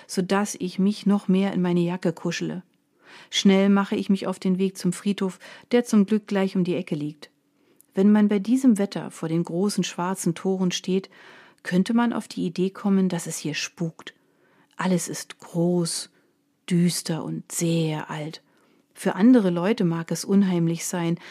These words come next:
einen solchen Friedhof zu betreten. Für mich ist er mittlerweile zu meinem zweiten Zuhause geworden, denn hier bin ich niemals allein. Und damit meine ich nicht die vielen Leichen, die hier begraben sind, oder die Angehörigen, die hier um ihre Liebsten trauern.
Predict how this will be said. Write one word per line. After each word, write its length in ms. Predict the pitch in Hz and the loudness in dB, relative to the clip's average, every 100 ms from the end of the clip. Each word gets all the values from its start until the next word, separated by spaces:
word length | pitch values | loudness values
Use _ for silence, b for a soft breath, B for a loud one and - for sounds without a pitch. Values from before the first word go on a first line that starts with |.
| B B | B B
einen 240 | 175 165 | 0 2
solchen 380 | 160 165 196 196 | 2 2 2 2
Friedhof 480 | 170 - 220 196 165 | 0 0 0 0 -4
zu 160 | - 175 | -6 -6
betreten. 540 | 175 - 175 165 170 b b b b | -6 -6 -10 -6 -10 b b b b
Für 220 | _ - 180 | _ 0 4
mich 380 | 190 320 - | 4 2 -2
ist 200 | 208 - | -8 -6
er 80 | - | -2
mittlerweile 680 | 165 226 226 185 175 190 202 | 0 2 0 0 -2 -2 -4
zu 180 | - 175 | -2 -4
meinem 240 | 165 160 | -2 -2
zweiten 400 | - - 175 185 | -4 -2 -2 -2
Zuhause 480 | 170 175 165 190 190 | -4 -2 -4 -4 -4
geworden, 460 | 170 170 170 170 170 B B B - | -6 -6 -6 -6 -6 B B B 0
denn 220 | 175 170 | 2 4
hier 420 | 160 - 254 180 | 2 6 6 6
bin 180 | 165 175 | 0 -4
ich 160 | 170 - | -2 4
niemals 400 | 202 180 160 - | 6 6 4 -4
allein. 400 | 160 151 147 170 b b b b _ | -8 -6 -6 -8 b b b b _
Und 200 | 196 180 | 4 6
damit 360 | 175 175 165 | 4 4 0
meine 240 | 165 160 165 | -4 0 0
ich 260 | 156 - | -2 -2
nicht 240 | - 180 - | 0 0 -2
die 60 | |
vielen 260 | 160 - 151 | -8 -2 -2
Leichen, 440 | 156 147 202 196 | 0 2 2 4
die 80 | 165 | 2
hier 120 | 160 | 2
begraben 480 | 165 165 160 156 190 | -2 -4 0 4 4
sind, 240 | 170 165 165 | 4 0 -2
oder 240 | 151 151 B B B | -6 -6 B B B
die 120 | - - | -8 4
Angehörigen, 760 | 190 240 190 170 175 170 165 | 8 8 8 4 2 2 2
die 120 | 165 | 2
hier 240 | 165 180 196 | 0 2 2
um 100 | 175 | 2
ihre 220 | 170 165 | 0 -2
Liebsten 400 | 170 254 - 175 | 2 2 2 -4
trauern. 480 | - 165 160 160 | -4 -6 -4 -4